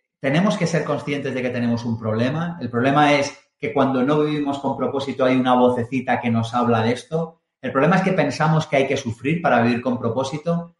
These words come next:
El problema es que no ponemos en marcha nuestros talentos. Y hasta que no solventemos esos problemas, que yo sé que ahora tu vocecita probablemente o la de alguien,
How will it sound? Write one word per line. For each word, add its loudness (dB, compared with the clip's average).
El -2
problema 6
es 4
que 0
no 2
ponemos 2
en 0
marcha 0
nuestros -10
talentos. -8
Y -10
hasta -4
que 0
no 4
solventemos 4
esos -8
problemas, 4
que 0
yo 4
sé 2
que 2
ahora 6
tu 4
vocecita 4
probablemente 4
o 2
la 0
de 2
alguien, 4